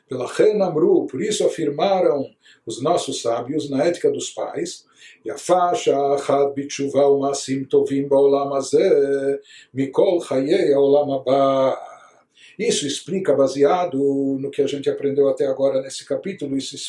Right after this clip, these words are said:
isso explica porque a Mishnah ensina que a melhor uma hora de arrependimento e boas ações neste mundo, isso vale mais, é melhor do que toda a vida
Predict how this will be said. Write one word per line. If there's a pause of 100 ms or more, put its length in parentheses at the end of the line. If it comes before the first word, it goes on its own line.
(120)
isso
explica
porque
a
Mishnah
ensina (500)
que
a
melhor (340)
uma
hora
de
arrependimento
e
boas
ações
neste
mundo, (500)
isso
vale
mais,
é
melhor
do
que
toda
a
vida